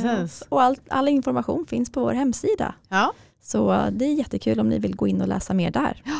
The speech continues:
Speaker 1: Och jag tänker så här att som vanligt så lägger jag all sån information i introtexten till
Speaker 2: Mm.
Speaker 1: avsnittet sen, så att alla länkar, eh, finns där.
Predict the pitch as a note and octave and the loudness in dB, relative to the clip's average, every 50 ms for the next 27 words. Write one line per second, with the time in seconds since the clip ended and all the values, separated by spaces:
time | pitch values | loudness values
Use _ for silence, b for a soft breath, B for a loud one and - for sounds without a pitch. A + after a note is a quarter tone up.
0 | C#4+ B B B B B B _ - B3 D4+ D4 - C#4+ G#3+ A3+ - G3 E3 E3 | -8 B B B B B B _ 6 8 8 8 8 4 4 4 4 4 4 4
1 | - - F3 - A#3 C4 D#4 D4 A#3 G#3+ A#3 - - G#3 F#3+ F3 E3+ E3 D#3+ D#3+ | 2 -4 0 2 2 4 4 4 4 4 2 4 4 4 6 6 6 6 4 4
2 | D#3+ - - G#3+ F#3+ E3+ E3 E3 - - E3+ D#3+ D#3 D#3+ D#3+ - - D#3+ D3 - | 4 4 2 4 4 4 4 2 2 -2 -2 -2 -2 -4 -6 -4 -6 -6 -6 -6
3 | - F3+ D#3 D3+ D#3 D#3 - - - F#3+ E3+ - - - - E3+ D#3+ D#3 - - | -6 -6 -6 -4 -6 -6 -6 -4 -6 -6 -6 -6 -6 -4 -2 0 0 0 -2 -2
4 | - D#3+ - - - - G#3 G3+ - - G3 D#3+ D#3 D3 D3 D3+ - - F3+ E3+ | -2 -4 -2 -2 0 0 0 2 4 4 6 6 6 4 2 2 2 4 4 4
5 | D#3+ D3+ D3 - - F3+ F3 - - - - - E3 D3+ D#3 D3+ - - E3+ D3 | 4 4 2 0 0 -2 -2 -4 -8 -8 -2 -2 -2 -2 -2 -4 -2 -2 -2 -2
6 | - E3+ - - - - A3+ A3 A#3 A#3+ B3 B3+ C4 B3 - - G3 G#3 A#3+ C#4 | -2 -4 -6 -8 -4 0 4 6 6 8 8 6 4 4 2 4 4 4 4 2
7 | - - _ _ _ _ _ F#3+ F#3+ E3+ D#3+ E3 D#3+ D#3+ F3 - - - E3 C#3 | -2 -8 _ _ _ _ _ 0 2 2 2 2 0 -2 -4 -6 -6 -6 -6 -6
8 | C#3+ E3 - - - D#3+ - - C3+ C3 E3 A#3 D4+ | -6 -8 -8 -6 -8 -4 0 0 2 4 4 4 4